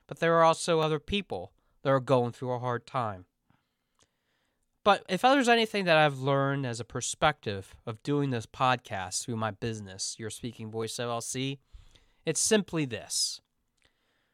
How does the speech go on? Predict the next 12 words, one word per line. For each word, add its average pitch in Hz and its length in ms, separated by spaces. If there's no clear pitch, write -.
What 254 160
are 226 60
some 202 200
of 180 80
the 156 60
things 156 340
that 127 140
you 160 120
could 175 180
start 151 300
doing 127 280
today 110 600